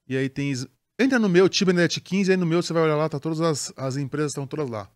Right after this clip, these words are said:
Smart Burger Oficial, Bertaglia S P, Bife Boutique.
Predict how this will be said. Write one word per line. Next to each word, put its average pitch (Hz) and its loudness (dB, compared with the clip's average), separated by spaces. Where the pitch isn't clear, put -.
Smart 135 -6
Burger 127 -2
Oficial, 120 -2
Bertaglia 117 -6
S 110 -14
P, 117 -6
Bife 110 -12
Boutique. 110 -14